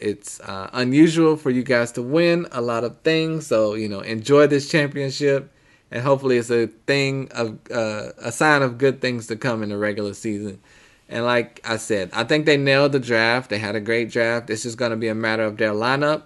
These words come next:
getting that straight with the three small guards. But they're pretty loaded talent-wise. They just have to put it all together. And they can make a trade to fix that position issue as well.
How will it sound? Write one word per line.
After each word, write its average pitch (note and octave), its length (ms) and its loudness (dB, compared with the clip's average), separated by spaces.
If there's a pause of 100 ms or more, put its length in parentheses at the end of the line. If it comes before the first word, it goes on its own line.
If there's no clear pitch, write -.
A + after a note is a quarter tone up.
(140)
getting A#2 240 -4
that G#2+ 180 -4
straight - 460 -2 (400)
with A2+ 180 -6
the A2+ 80 -2
three B2+ 560 2
small A2 400 -4
guards. B2+ 640 -2 (840)
But A#2 420 0 (160)
they're C#3+ 200 2
pretty - 260 2
loaded C#3+ 400 4
talent-wise. G2 640 -2
They G#2+ 100 -2
just A2+ 160 -6
have A#2 140 -2
to A2+ 60 -20
put A#2+ 160 -2
it A2+ 60 0
all G#2 120 0
together. G2+ 380 -4
And C3 400 -8
they C3+ 240 0
can D#3+ 200 0
make D3+ 160 0
a D3 60 2
trade A#2 580 0 (600)
to A2 540 -6 (360)
fix D#3 260 2
that A2+ 220 4
position A2 520 -4
issue G#2 400 -8
as G2+ 280 -6
well. G2 440 -4